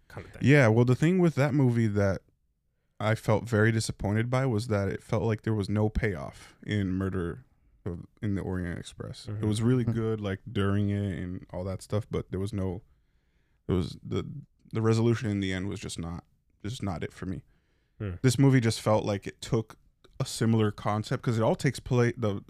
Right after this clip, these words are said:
Speaker 2: it all takes place in one location, which is inside this train.
Speaker 1: Right.
Speaker 3: Hmm.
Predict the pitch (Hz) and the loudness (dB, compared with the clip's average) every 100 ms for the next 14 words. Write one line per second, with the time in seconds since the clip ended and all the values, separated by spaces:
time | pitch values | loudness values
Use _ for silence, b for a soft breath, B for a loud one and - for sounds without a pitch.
0 | - 113 131 - 120 - 117 113 110 104 | -4 -2 -2 -6 -12 -6 -2 -2 -2 0
1 | 107 117 110 107 - 98 92 - 98 101 | 4 6 6 4 0 -4 -4 -2 -2 -2
2 | 98 98 - 95 - - - 92 90 113 | -2 -2 -4 -6 -8 -8 -6 -6 -6 -4
3 | 104 92 | -2 0